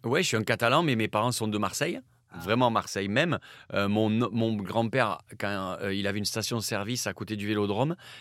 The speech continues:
Speaker 1: et, euh, l'entra-, les entraîneurs de l'époque, de l'O M, euh, avant d'aller à, à l'entraînement, à, à,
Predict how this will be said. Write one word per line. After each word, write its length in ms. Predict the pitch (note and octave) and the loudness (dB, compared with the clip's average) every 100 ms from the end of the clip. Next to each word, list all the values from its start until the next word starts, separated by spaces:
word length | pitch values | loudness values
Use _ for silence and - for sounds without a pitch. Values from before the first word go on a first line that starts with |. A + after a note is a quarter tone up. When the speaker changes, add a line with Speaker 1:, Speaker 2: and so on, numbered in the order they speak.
| - | -14
Speaker 1:
et, 320 | - A2 G#2+ G#2 | -2 0 4 4
euh, 500 | G2 F#2+ F#2 F#2 F#2+ | 4 2 0 -2 0
l'entra-, 380 | A2+ A#2 A#2+ G#2 | 0 0 -2 -2
les 220 | G#2 G#2+ | 0 2
entraîneurs 400 | B2+ C3 B2+ B2 | 2 2 2 4
de 100 | A2 | 2
l'époque, 460 | G#2 F#2+ C3 C#3 - | 2 2 0 0 -8
de 100 | G#2 | 0
l'O 200 | G2+ G2+ | 4 6
M, 160 | A#2 D#3+ - - - | 6 2 -4 -20 -4
euh, 240 | G2+ G2+ F#2+ | 0 2 2
avant 260 | A2+ A2+ B2+ | 0 2 2
d'aller 220 | A#2 A2 | 4 2
à, 140 | A2 G#2 | 2 0
à 280 | G2 G2 | -2 -2
l'entraînement, 800 | F2+ G#2 - A2 A2 G#2 C3+ F3+ | 0 -2 -2 -2 0 4 4 2
à, 80 | G#2 | 0
à, 340 | G2 G2 F#2+ | 0 -2 -2